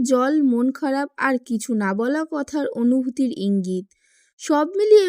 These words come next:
পোস্ট ঘিরে শুরু হয়েছে জোর জল্পনা। ঠিক এমন সময়ই সোশ্যাল মিডিয়ায় ভাইরাল হয়েছে দেব শুভশ্রীর একটি ঘনিষ্ঠ মুহূর্তের ছবি ও ভিডিও।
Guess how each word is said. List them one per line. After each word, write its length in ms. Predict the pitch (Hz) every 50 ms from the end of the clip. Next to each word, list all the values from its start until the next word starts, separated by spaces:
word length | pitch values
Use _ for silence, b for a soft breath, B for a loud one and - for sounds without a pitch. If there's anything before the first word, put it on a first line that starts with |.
| 339 339
পোস্ট 280 | - 302 294 302 277 - -
ঘিরে 240 | - - 349 349 359
শুরু 260 | 320 - 330 285 277 302
হয়েছে 280 | 302 330 311 294 - 320 302
জোর 260 | 240 233 233 233 247 254
জল্পনা। 580 | 226 233 214 190 190 202 - 202 202 202 196 196 190 - b b b b b b -
ঠিক 140 | - 392 370 - -
এমন 280 | - 254 262 277 330 381
সময়ই 420 | 392 - 381 381 349 330 294 302 302
সোশ্যাল 400 | - - 247 247 247 294 285 311 302
মিডিয়ায় 340 | 330 320 320 349 349 330
ভাইরাল 360 | 277 269 220 196 202 226 254 294
হয়েছে 220 | 302 294 269 320 294
দেব 260 | 240 220 233 220 220 233
শুভশ্রীর 540 | - - 294 277 302 294 - - 311 302 285
একটি 260 | 247 233 240 - 302 233
ঘনিষ্ঠ 440 | 220 - 233 214 220 240 240 - -
মুহূর্তের 540 | 320 285 254 247 247 240 226 240 - 294 269 -
ছবি 320 | - - 240 220 226 277 302
ও 80 | 302 262
ভিডিও। 440 | 226 226 202 190 185 220 190 185